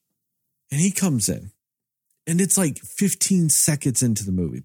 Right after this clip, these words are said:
Movie's barely started. He's like, "Hey. Hey, j-, just starting?"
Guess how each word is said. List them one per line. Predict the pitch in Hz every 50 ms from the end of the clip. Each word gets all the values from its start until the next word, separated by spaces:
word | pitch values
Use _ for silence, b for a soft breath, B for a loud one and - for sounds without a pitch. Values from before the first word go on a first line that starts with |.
| _ _ -
Movie's | 185 190 180 151 120
barely | - _ 160 151 165 170 151 143
started. | 127 - - - 117 101 76 64 53 - _ _ _ _ _ _ _ _ _ _ _ _ _ _ _ _ _ _ _ _ _ _ _ _ _ _ _ _ _ _ _ _ _ _ _ _ _ _ _ _ _ _ _ _ _ _ _ _ _ _ _ _ _ _ _ _ _ _ _ _ _ _ _
He's | - 127 117
like, | 120 107 98
"Hey. | 131 127 110 101 - _ _ _ _ _ _ _ _ _ _ _ _ _ _ _ _ _ _ _ _ _ _ _ _ _ _ _ _ _ _ _
Hey, | - 135 143 - 71 - _ _ _ _ _ -
j-, | 113 - - - - _ _
just | 123 135 143 -
starting?" | - - 139 131 135 147 165 170 160